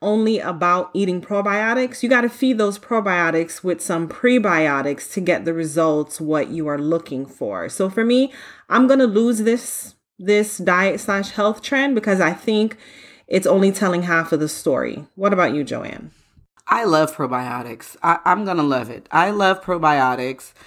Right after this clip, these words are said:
Speaker 2: Um, in the way that you just explained it in regards to probiotics and prebiotics together.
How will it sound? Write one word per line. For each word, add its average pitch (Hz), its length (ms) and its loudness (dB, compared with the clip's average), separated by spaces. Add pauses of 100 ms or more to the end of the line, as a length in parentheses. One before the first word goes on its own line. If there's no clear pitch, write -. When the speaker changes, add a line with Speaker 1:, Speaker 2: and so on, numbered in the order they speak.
(240)
Speaker 2:
Um, 151 520 2
in 196 120 -4
the 202 80 0
way 240 160 4
that 233 160 2
you 214 80 -6
just 190 220 -4
explained 156 460 -2
it 139 200 0
in 151 120 -2
regards 147 520 -2
to 156 180 -2
probiotics 139 680 0
and 139 100 -12
prebiotics 131 760 -4
together. 127 720 0